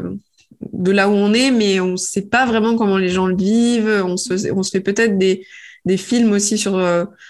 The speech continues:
à quoi ça pourrait ressembler et qui est pas forcément du tout la réalité. Donc, euh, je pense que c'est important de, d'en discuter et de faire évoluer un peu les choses aussi parce que,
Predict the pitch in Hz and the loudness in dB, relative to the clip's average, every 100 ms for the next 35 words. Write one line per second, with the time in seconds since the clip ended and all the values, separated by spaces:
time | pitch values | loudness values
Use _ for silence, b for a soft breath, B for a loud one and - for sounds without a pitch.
0 | B 185 226 214 208 208 202 214 196 208 | B -2 0 0 2 0 0 0 0 2
1 | 240 254 220 196 190 - 190 185 - - | 2 2 2 2 -2 -4 -4 -4 -8 -20
2 | - - 208 208 208 202 - 190 202 202 | -10 -2 -2 -2 -8 -6 -4 0 0 0
3 | 214 185 180 175 185 247 226 196 190 196 | 0 2 2 2 0 0 0 0 -2 -4
4 | 180 175 - 208 208 196 185 190 180 208 | -2 -2 -2 -2 -2 -2 -2 -4 -4 -2
5 | 202 190 170 160 165 175 180 185 - 180 | 0 0 0 -2 -2 -2 -2 -4 -8 -4
6 | 196 - _ B B B B 190 - 190 | -6 -6 _ B B B B -6 -2 0
7 | 190 175 170 175 165 196 180 170 190 180 | 2 2 2 0 -2 0 0 0 0 0
8 | 165 - 233 208 190 - 165 165 156 | -2 -2 -2 -2 -2 -2 -4 -2 -2